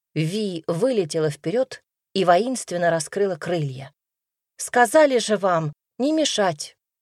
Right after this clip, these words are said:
«Но они оба нестабильные!» — возмутился Диего. «Нельзя нам было уходить. Тиану уже оставили одну на свою голову, потом подойти не могли».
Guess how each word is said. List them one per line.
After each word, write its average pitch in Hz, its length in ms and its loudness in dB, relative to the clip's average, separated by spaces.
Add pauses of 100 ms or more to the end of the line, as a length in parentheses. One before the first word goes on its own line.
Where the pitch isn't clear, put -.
(500)
«Но 143 260 4
они 185 320 6
оба 233 320 8
нестабильные!» — 180 1000 0 (360)
возмутился 160 840 -2
Диего. 147 520 -8 (360)
«Нельзя 185 680 0
нам 143 200 0
было 147 200 2
уходить. 151 680 0 (500)
Тиану 220 460 4
уже 165 240 2
оставили 220 520 4
одну 180 380 4
на 160 120 0
свою 165 320 0
голову, 151 480 2 (300)
потом 180 460 6 (180)
подойти 196 480 2
не 160 100 -2
могли». 143 400 -2